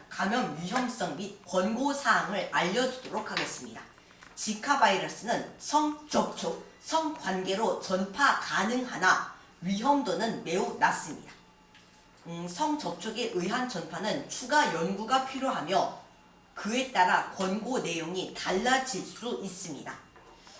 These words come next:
수혈에 의한 감염 위험성 및 권고 사항을 알려주도록 하겠습니다.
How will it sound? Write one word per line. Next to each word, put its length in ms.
수혈에 760
의한 380
감염 540
위험성 600
및 140
권고 480
사항을 560
알려주도록 720
하겠습니다. 500